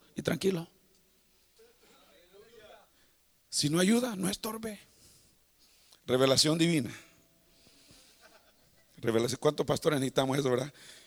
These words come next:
"Nomás cállese, hermano, por favor, cállese". Y amorosamente: "Sí, hermanita, sí, mi hermanito, pues mire, que es que".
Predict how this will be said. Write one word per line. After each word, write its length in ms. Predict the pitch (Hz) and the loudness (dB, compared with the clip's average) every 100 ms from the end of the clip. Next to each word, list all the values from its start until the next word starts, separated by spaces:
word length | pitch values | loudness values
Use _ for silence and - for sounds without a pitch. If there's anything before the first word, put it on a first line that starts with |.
| _ _ - | _ _ -12
"Nomás 300 | - 143 - | -8 -2 -2
cállese, 420 | - 254 202 185 | -2 -6 -4 -4
hermano, 240 | - 165 143 | -2 -6 -8
por 140 | - | -12
favor, 220 | - 202 - | -12 -12 -10
cállese". 560 | - - - - - _ _ _ _ _ _ _ _ _ | -10 -4 -2 -2 -8 _ _ _ _ _ _ _ _ _
Y 140 | - 147 | -6 -4
amorosamente: 760 | 143 147 185 180 185 185 175 | 0 2 2 0 -2 -6 -4
"Sí, 380 | 147 180 214 208 | -4 -4 -6 -8
hermanita, 500 | 196 156 170 - 175 | -6 -6 -8 -8 -6
sí, 360 | - 247 240 220 | -4 -2 -2 -2
mi 80 | |
hermanito, 360 | 180 170 185 180 | -4 -6 -10 -12
pues 160 | - 202 | -12 -8
mire, 460 | 247 240 240 226 | -6 -6 -8 -12
que 120 | - | -14
es 100 | 175 | -16
que". 80 | - | -18